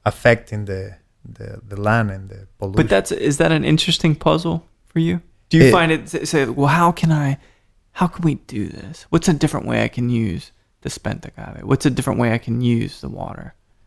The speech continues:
Speaker 1: Yeah, I, I will, I will say as a brand,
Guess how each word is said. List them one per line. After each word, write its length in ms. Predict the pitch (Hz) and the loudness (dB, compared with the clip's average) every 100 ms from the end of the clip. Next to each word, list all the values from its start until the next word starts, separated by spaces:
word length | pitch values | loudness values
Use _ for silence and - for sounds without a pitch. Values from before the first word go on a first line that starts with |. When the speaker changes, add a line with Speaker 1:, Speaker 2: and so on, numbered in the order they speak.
| _ _ | _ _
Speaker 1:
Yeah, 380 | 135 143 127 113 - | 6 6 6 2 -6
I, 220 | - - | -2 2
I 20 | |
will, 300 | 147 160 160 - | 6 6 4 0
I 100 | 139 | 2
will 140 | 156 151 | 4 6
say 400 | 156 147 131 - _ - | 6 6 4 -8 _ -6
as 180 | - 113 | 0 0
a 40 | |
brand, 500 | 101 120 147 180 | 4 6 8 6